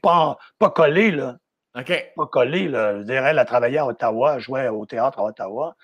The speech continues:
Speaker 1: Fait qu'elle descendait les fins de semaine, puis on se voyait, puis, euh, le soir, ben, c'est ça. Ça a commencé comme ça,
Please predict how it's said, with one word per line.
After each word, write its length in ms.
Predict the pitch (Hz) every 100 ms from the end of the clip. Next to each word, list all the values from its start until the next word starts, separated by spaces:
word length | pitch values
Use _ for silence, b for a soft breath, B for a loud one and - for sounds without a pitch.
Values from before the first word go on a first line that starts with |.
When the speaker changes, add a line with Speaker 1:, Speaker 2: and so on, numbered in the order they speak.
| B B -
Speaker 1:
Fait 100 | 127
qu'elle 140 | 127
descendait 400 | 135 - 127 135
les 80 | 131
fins 180 | 143 127
de 60 |
semaine, 560 | 147 156 135 113 135 151
puis 80 | 123
on 140 | 107
se 60 | 107
voyait, 540 | 117 120 113 104 131 -
puis, 140 | 87
euh, 640 | 90 _ - - - - -
le 60 |
soir, 340 | - 123 123 120
ben, 140 | 101
c'est 160 | - 113
ça. 160 | - -
Ça 160 | 107 131
a 40 |
commencé 460 | 120 127 127 113 135
comme 200 | 135 127
ça, 160 | -